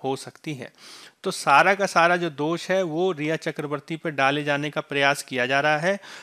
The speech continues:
और इसमें मुख्य रूप से जो मीडिया की जो भूमिका है, वो काफ़ी नकारात्मक है,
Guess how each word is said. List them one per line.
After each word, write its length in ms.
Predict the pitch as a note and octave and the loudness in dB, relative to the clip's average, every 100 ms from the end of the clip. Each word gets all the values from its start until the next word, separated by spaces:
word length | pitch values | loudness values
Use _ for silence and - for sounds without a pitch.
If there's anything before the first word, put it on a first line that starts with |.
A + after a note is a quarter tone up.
| - | -4
और 200 | - F3 - | 2 2 2
इसमें 480 | F3+ - D#3 G3 G3+ - | -6 -2 -2 -2 -4 -8
मुख्य 420 | D3+ E3+ - A#3+ | -6 -6 -2 0
रूप 180 | G#3+ F3 | 2 0
से 180 | - F3 | -4 -4
जो 120 | E3+ | -2
मीडिया 460 | D#3 D3 E3 G3 G#3 | -2 -2 -2 -2 -2
की 140 | G#3 | -2
जो 120 | E3+ | -6
भूमिका 520 | C#3 C3+ C#3 D3+ F3 D#3 | -6 -6 -6 0 2 4
है, 260 | E3 G#3 - - - | 4 2 0 -18 -12
वो 60 | F3 | -10
काफ़ी 440 | - C3 C3 E3+ | 2 2 2 0
नकारात्मक 680 | D3+ C3+ C3+ B2+ - D#3 D#3 | -2 0 0 0 0 -4 -2
है, 200 | F3+ | -2